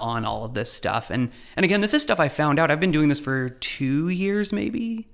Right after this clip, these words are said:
and I didn't realize all of the data that, that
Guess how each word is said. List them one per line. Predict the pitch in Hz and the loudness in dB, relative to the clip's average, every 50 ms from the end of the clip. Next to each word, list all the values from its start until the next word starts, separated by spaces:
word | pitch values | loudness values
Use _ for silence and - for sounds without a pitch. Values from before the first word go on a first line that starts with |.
| - - | -10 -4
and | - 147 143 139 135 135 135 131 123 - - _ _ _ | -2 -2 0 0 0 0 0 -2 -4 -4 -14 _ _ _
I | - 151 | 0 2
didn't | 180 190 175 143 | 2 2 2 2
realize | 151 156 143 131 123 - | 2 2 2 0 -2 -4
all | - 127 123 131 | -4 -4 -2 -2
of | 139 127 | -4 -4
the | 123 120 | -6 -8
data | 113 - 120 117 123 120 117 117 | -6 -4 -4 -4 -4 -4 -4 -4
that, | 110 117 117 117 113 - - - - - | -2 -2 0 -2 -2 -4 -8 -20 -16 -12
that | 127 123 127 113 107 - - | -6 -2 -2 -2 -2 -4 -10